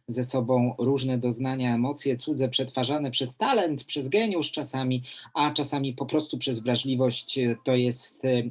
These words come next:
bez wątpienia coś, co czyni nasze życie wartościowsze. E,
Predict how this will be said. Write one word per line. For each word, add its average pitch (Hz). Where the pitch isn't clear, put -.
bez 147
wątpienia 131
coś, 143
co 127
czyni 123
nasze 127
życie 110
wartościowsze. -
E, -